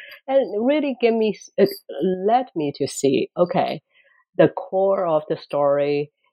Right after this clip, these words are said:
is tourism, or tourism in a shape and form that is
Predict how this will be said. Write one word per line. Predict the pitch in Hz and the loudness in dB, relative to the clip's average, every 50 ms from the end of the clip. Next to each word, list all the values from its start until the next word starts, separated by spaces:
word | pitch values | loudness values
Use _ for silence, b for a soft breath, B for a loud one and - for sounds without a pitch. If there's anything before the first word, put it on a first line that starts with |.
| _ _ | _ _
is | - 170 160 - - - - - - - _ _ _ - - - | 2 4 4 4 2 -4 -10 -12 -14 -18 _ _ _ -20 -8 -4
tourism, | 196 208 233 262 254 - 294 294 | -2 0 0 0 -2 -2 -4 -2
or | 269 220 220 220 220 202 - - _ - - - | 0 0 0 2 0 0 -2 -4 _ -20 -10 -2
tourism | - 214 214 214 - 226 214 208 | 0 0 0 0 0 -2 -4 0
in | - 185 190 190 | 0 2 2 2
a | 180 175 | 0 -2
shape | - - - 170 170 170 170 - | -4 -4 -2 0 0 0 0 -2
and | 170 156 147 147 - _ - | -2 -2 -4 -4 -8 _ -4
form | 165 156 156 151 151 160 151 | -2 2 2 2 2 2 0
that | 147 143 139 139 - - | 0 0 0 0 0 0
is | 135 143 139 139 139 - | 2 2 2 2 2 -2